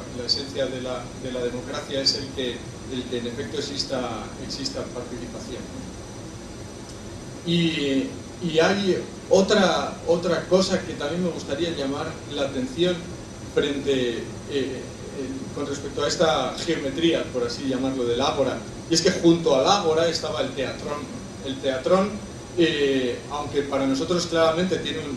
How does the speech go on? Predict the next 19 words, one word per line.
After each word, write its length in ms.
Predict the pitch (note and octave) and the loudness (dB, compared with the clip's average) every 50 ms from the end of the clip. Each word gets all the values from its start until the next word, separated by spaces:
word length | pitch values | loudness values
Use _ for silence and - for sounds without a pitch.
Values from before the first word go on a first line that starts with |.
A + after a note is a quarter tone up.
| A2 - | -8 -4
tiene 160 | C3+ C#3 C#3 C#3 | -4 -4 -4 -4
una 180 | C#3 C3+ C3 C3 | -4 -4 -4 -4
función 460 | C3 C3+ B2+ - - D#3+ D#3 - - C3+ | -4 -4 -6 -6 -6 -6 -8 -8 -6 -4
distinta, 560 | C3 - - F#3 G#3 G#3 - E3 E3 F#3 G3 - - - - - - - - - | -4 -2 -2 -2 -2 -2 -2 -2 -4 -4 -4 -6 -10 -12 -12 -12 -12 -8 0 2
eh, 480 | D#3+ D#3 D3+ C#3+ C#3+ C#3 C#3 C3+ C3+ - | 2 4 4 4 4 6 4 4 0 -2
resulta 360 | D3+ C#3 - - G3 G3+ G3+ | -4 -4 0 2 2 2 4
que 240 | G3+ F#3 F3+ D#3+ - | 4 4 4 4 4
si 320 | - - - - D#3+ D#3 | 2 2 2 2 0 0
se 280 | - - D3+ D3 C#3+ C3+ | -2 0 2 2 0 2
ve, 420 | - E3 F3+ G3+ G#3+ G#3 - - - - - - - - | 4 6 6 6 6 4 2 -2 -6 -10 -12 -10 -6 -4
eh, 180 | D#3+ C#3+ C#3+ C#3 - | -2 -2 -2 0 0
cómo 160 | E3 E3+ F#3 | 0 2 2
estaban 340 | F3+ - F#3 F3+ F3 F3 E3 | 0 2 2 0 0 2 0
orientados 540 | D#3 C#3+ C#3+ C3+ C3+ D#3 E3 F3 D#3+ - - | 0 0 0 -2 2 2 4 4 4 2 0
el 80 | C3 A2+ | -2 -4
teatrón 500 | G#2+ C3+ A#2+ - - C#3 E3 E3+ F3+ D#3+ | -2 -2 -2 -2 4 4 4 4 4 2
y 40 | |
el 100 | D3+ D#3 | 0 0
ágora, 360 | D#3+ D#3+ E3 F3 F3+ F3+ F3+ | 0 0 2 2 2 2 0